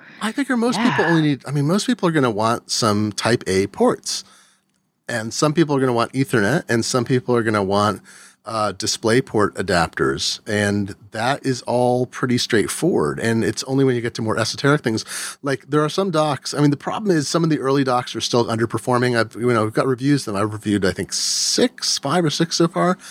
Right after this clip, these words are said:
Speaker 1: uh, and, uh, the best one I like so far is there's a sixty dollar Satechi that has, um,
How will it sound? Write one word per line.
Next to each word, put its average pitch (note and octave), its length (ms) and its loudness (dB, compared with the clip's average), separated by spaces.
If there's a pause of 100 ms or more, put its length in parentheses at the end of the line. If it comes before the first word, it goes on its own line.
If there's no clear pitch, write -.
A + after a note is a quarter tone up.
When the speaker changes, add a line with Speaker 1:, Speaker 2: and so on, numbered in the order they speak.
(320)
Speaker 1:
uh, A#2 260 -2 (240)
and, C3+ 300 -2
uh, A2+ 180 0
the A2+ 140 -4
best D#3 560 -4
one C#3 120 2
I B2+ 120 2
like C3+ 260 0
so A#2 160 -2
far B2+ 300 2
is A2+ 180 -2
there's G#2 140 -2
a G#2 60 0
sixty - 340 -4
dollar B2 200 2
Satechi C#3 640 -2 (460)
that A#2 240 -4
has, A#2 640 -2
um, G2 400 2